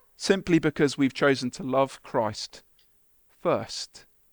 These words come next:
I, I think of my friend Henry. He began following Jesus when he was about seventeen years old. Uh, wonderfully, he managed to share the good news with his mum, I think when he was about twenty-one. She came to Christ too.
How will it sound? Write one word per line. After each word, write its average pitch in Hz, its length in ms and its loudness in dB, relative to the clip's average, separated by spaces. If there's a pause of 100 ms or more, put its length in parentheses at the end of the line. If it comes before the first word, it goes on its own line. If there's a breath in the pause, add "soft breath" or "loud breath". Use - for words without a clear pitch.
(1200)
I, 170 140 0
I 160 80 4
think 175 180 -4
of 160 60 -8
my 151 140 8
friend 139 260 2
Henry. 131 420 4
He 147 120 2
began 160 360 6
following 147 340 0
Jesus 131 340 0
when 139 100 2
he 131 40 0
was 120 60 -4
about 123 200 6
seventeen 151 720 2 (140)
years 131 300 4
old. 180 380 4 (500 soft breath)
Uh, 156 80 4
wonderfully, 208 640 10
he 185 100 4
managed 165 340 4
to 147 60 -2
share 180 240 6
the 160 60 4
good 175 200 0
news 185 300 0
with 151 100 2
his 143 140 2
mum, 175 300 6
I - 20 -4
think 160 220 -6
when 147 80 -2
he - 20 2
was 135 60 -2
about 143 200 2
twenty-one. 160 460 0
She 208 260 -2
came 196 280 0
to - 80 -14
Christ 190 400 2
too. 233 300 4